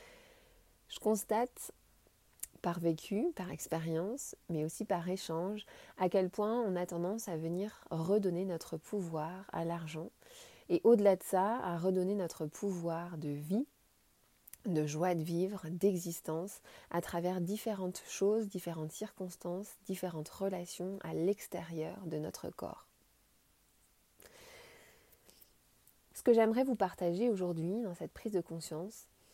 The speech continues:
c'est que bien entendu qu'à travers nos relations extérieures, matérielles et humaines, c'est comme si c'était une opportunité de venir amplifier cette sensation de vie, de joie de vivre, de plaisir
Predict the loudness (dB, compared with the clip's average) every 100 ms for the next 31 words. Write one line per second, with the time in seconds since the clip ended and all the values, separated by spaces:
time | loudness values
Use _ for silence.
0 | -20 -20 0 2 6 6 6 4 2 2
1 | 0 2 0 -2 -4 -4 -4 -4 -2 0
2 | 0 0 2 2 2 -2 -4 -4 -4 -4
3 | -4 -2 -4 -4 -8 -16 _ _ 2 2
4 | 2 -2 0 0 2 2 2 -2 -2 -4
5 | -4 -8 _ _ -20 -20 -20 -20 -20 -20
6 | 0 2 4 4 2 4 4 6 6 4
7 | 4 0 -2 -2 0 2 2 2 -2 0
8 | -2 -2 -4 -4 -4 2 2 2 -4 -4
9 | -6 -6 -6 -6 -4 -2 -2 -2 -2 -2
10 | -2 -2 -2 -2 -4 -6 -6 -6 -4 -4
11 | 0 0 0 0 -4 -6